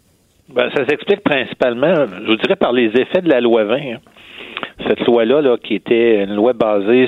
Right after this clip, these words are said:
sur la, la menace et l'obligation, a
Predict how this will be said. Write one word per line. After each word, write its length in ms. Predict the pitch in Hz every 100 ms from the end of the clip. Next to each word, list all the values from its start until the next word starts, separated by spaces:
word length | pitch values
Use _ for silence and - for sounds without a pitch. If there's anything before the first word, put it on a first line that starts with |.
| -
sur 200 | 107 101
la, 180 | 101 98
la 180 | 101
menace 440 | 98 113 110 127 123 -
et 80 | 104
l'obligation, 1000 | 104 101 110 110 110 98 - 120 139 143 - - - - -
a 160 | -